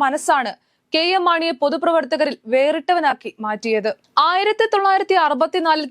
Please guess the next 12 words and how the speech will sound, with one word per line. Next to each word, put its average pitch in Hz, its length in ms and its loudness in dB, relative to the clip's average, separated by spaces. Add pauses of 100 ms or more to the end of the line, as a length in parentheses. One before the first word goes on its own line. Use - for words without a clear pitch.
കേരള 302 260 2 (140)
കോൺഗ്രസ് 370 400 -4
രൂപീകൃതമായപ്പോൾ 330 920 -2
മുതൽ 240 180 -2 (440)
കരിങ്ങോഴയ്ക്കൽ 392 800 0
മാണി 339 220 0 (160)
കേരള 302 240 2 (100)
രാഷ്ട്രീയത്തിൽ 339 460 -2 (100)
പകരം 311 380 2
വെക്കാനാവാത്ത 320 680 0
നേതാവായിരുന്ന 302 600 0 (160)
കെ 277 100 2